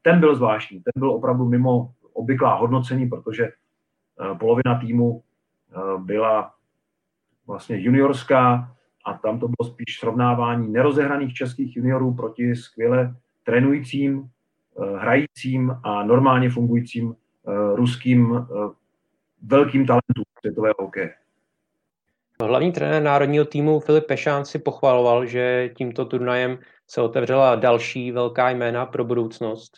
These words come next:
Speaker 2: českého hokeje právě v reakci na to zařazení těch, eh, mladíků do české sestavy. Eh, k Rusku se ještě dostaneme, ale nebyl ten rozdíl mezi ruskými a českými juniory až příliš markantní?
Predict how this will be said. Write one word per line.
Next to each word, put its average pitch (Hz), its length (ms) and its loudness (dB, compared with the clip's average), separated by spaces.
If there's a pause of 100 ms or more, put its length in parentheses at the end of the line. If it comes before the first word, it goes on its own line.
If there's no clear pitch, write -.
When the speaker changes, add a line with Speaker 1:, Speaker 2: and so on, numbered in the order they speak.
Speaker 2:
českého 113 460 -2
hokeje 117 520 -2 (420)
právě 120 300 2
v 117 40 0
reakci 120 360 0
na 117 400 -4
to - 140 -10
zařazení 117 500 -4
těch, 120 300 -10
eh, 113 160 -6
mladíků 113 760 -6
do 117 80 -4
české 117 380 -4
sestavy. 120 580 -2 (540)
Eh, 120 300 4
k - 40 -4
Rusku 131 260 -2
se 151 120 0
ještě 156 220 0
dostaneme, 127 720 -2 (100)
ale 127 640 2
nebyl 123 300 2
ten 151 260 -2
rozdíl 135 400 -2
mezi 120 260 -2
ruskými 131 680 -4
a 123 200 -2
českými 127 560 -6
juniory 117 560 0
až 117 280 -6
příliš - 440 -4
markantní? 131 540 -10